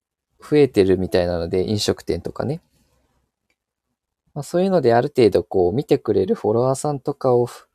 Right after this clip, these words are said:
増やしてから出店するってい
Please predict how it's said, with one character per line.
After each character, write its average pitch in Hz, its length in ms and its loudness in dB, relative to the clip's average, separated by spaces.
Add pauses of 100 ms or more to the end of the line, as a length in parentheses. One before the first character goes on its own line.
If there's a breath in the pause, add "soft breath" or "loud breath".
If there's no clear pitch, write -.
増 139 80 -4
や 156 140 -2
し - 220 -12
て 151 220 0
か - 220 -4
ら 139 300 0 (800)
出 - 460 -12 (140)
店 101 200 -2
す - 140 -10
る 113 80 0
っ - 280 -14
て 98 100 -4
い 98 40 2